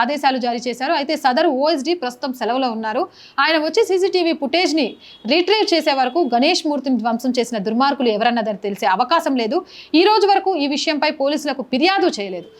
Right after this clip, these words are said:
అందువల్ల ఎవరి మీద ఎలాంటి చట్టపరమైన చర్య తీసుకోలేదు. తమిళనాడులో విశ్వవిద్యాలయాలు కూడా ఢిల్లీ జేఎన్యూ తరహాలో హిందూ వ్యతిరేక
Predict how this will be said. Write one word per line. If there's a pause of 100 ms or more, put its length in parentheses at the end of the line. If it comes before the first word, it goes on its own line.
(120)
అందువల్ల (100)
ఎవరి
మీద (120)
ఎలాంటి
చట్టపరమైన
చర్య
తీసుకోలేదు. (420)
తమిళనాడులో
విశ్వవిద్యాలయాలు
కూడా (160)
ఢిల్లీ (380)
జేఎన్యూ (100)
తరహాలో (100)
హిందూ
వ్యతిరేక